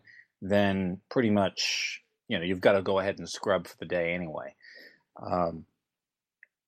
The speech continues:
we did want, go ahead, recycle for a T zero of about six thirty Eastern Standard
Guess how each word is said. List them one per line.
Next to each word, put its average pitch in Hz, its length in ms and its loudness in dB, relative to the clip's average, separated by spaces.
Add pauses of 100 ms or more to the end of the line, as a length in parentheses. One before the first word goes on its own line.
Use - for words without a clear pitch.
(160)
we 104 240 4
did 135 340 4
want, 120 300 0
go 127 180 4
ahead, 120 320 0
recycle 123 800 0
for 110 580 0
a 104 180 -6
T 123 260 -4
zero 110 500 2
of 95 80 -4
about 92 380 -4
six - 480 -6
thirty 135 500 2
Eastern 104 720 -8
Standard 92 440 -4